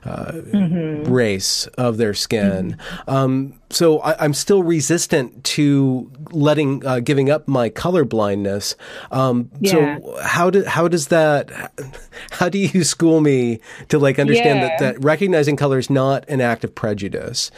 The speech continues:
Speaker 1: It's, it's an act of
Speaker 2: Right.
Speaker 1: recognition. How does that work out?
Speaker 2: Yeah, so what we do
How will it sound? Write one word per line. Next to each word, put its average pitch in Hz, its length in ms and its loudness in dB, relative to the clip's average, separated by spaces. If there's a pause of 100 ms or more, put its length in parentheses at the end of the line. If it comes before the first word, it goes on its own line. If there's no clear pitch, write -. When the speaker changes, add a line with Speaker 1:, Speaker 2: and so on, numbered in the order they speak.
(320)
Speaker 1:
It's, 110 200 -2
it's 131 180 -4
an 175 80 2
act - 220 0
of 95 100 -4
Speaker 2:
Right. 101 80 -4
Speaker 1:
recognition. 101 480 -6
How 123 220 -2
does 143 160 -2
that 127 180 0
work 101 260 -6
out? - 360 -12 (760)
Speaker 2:
Yeah, 277 340 2 (200)
so 208 320 2
what 190 320 0
we 277 100 0
do 269 280 0